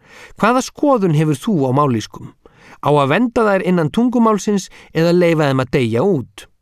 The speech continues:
Eru nýju mállýskurnar óæskilegar?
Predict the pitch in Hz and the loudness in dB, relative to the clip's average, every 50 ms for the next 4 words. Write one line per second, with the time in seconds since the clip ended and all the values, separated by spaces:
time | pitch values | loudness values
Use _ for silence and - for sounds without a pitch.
0 | _ _ - - - - - 170 156 147 147 151 156 175 202 233 247 262 240 208 | _ _ -20 -20 -20 -8 -2 0 2 2 2 2 2 2 0 2 2 2 2 4
1 | 196 185 185 175 160 151 - - 165 147 127 135 131 123 - - 165 214 240 202 | 4 2 2 2 0 0 -2 -2 -4 -4 -2 -4 -4 -4 -2 0 0 2 2 2
2 | 139 - - - 131 113 104 104 - - - | 0 -2 -4 -4 -4 -4 -4 -6 -10 -14 -18